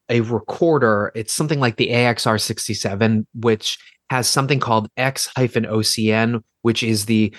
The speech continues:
original camera negative recording. And what it does is, first of all, again, I'm geeking out. If you use this camera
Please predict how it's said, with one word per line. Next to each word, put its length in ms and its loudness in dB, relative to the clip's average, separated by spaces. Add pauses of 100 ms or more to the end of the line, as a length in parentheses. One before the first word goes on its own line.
(160)
original 420 2
camera 340 0
negative 540 2
recording. 680 0
And 140 -2
what 140 0
it 100 -4
does 300 2
is, 420 0 (300)
first 180 0
of 80 0
all, 300 2 (560)
again, 260 0
I'm 140 0
geeking 320 0
out. 260 2 (240)
If 180 -2
you 120 2
use 320 2
this 160 -2
camera 580 -2